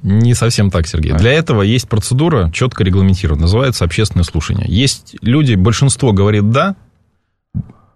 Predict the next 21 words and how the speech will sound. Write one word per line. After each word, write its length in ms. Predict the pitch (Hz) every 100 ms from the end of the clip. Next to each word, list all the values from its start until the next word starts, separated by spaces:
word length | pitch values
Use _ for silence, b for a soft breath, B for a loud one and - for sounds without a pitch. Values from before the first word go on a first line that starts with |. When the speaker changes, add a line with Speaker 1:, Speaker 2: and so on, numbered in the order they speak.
| -
Speaker 1:
Если 520 | - 113 120 131 117 - - 98 101
решение 420 | 107 117 - 135 110
такое 300 | 117 143 143
есть, 340 | 202 202 -
соответственно, 720 | - 101 156 165 143 127 117 - b b b - - - - -
стройка 420 | - 127 135 107
идет. 260 | 80 78 - b b
Если 280 | 113 120 139
решения 380 | 135 165 156
нет, 180 | 156 185
стройки 340 | - 123 131 214
нет. 220 | 76 64
Возьмем 320 | 104 139 170
пример, 400 | - 127 135 104
я 140 | 90 104
его 100 | 107
приводил, 500 | 110 113 131 170 147
по-моему, 260 | 110 110
в 20 |
вашей 180 | 107 -
передаче. 480 | - 98 98 90 -